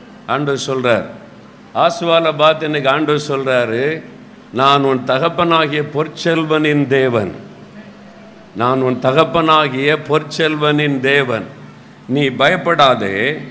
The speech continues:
என் ஊழியக்காரனாகிய ஆபிரகாம், என் ஊழியக்காரனாகிய பொற்செல்வனின் நிமித்தம் நான் உன்னை ஆசீர்வதித்து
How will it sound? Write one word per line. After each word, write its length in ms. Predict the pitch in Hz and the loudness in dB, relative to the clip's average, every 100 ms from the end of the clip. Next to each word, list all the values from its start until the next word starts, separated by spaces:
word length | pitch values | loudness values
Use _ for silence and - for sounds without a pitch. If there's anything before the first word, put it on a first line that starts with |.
| - - - - | -20 -20 -18 -6
என் 280 | 143 170 | -2 0
ஊழியக்காரனாகிய 960 | 170 180 214 208 208 175 180 185 170 151 | 2 2 2 2 2 4 4 4 2 2
ஆபிரகாம், 600 | 151 156 147 135 123 95 - - - - - - - - | 2 2 2 2 2 -2 -6 -18 -20 -20 -20 -20 -20 -12
என் 240 | 117 139 | -4 -2
ஊழியக்காரனாகிய 1040 | 147 185 202 190 196 170 175 170 160 156 139 - | -2 0 0 -2 0 2 2 0 0 -2 -4 -2
பொற்செல்வனின் 880 | 147 147 - 180 175 175 175 165 | -4 -2 -2 0 2 2 2 2
நிமித்தம் 840 | 139 139 160 151 156 127 104 135 - - - - - | 2 4 2 2 2 4 2 -2 -4 -12 -18 -20 -4
நான் 300 | 123 165 170 | 2 4 4
உன்னை 240 | 160 143 | 2 2
ஆசீர்வதித்து 1040 | 131 147 156 160 143 120 113 107 180 180 | 4 4 2 0 0 2 0 0 0 0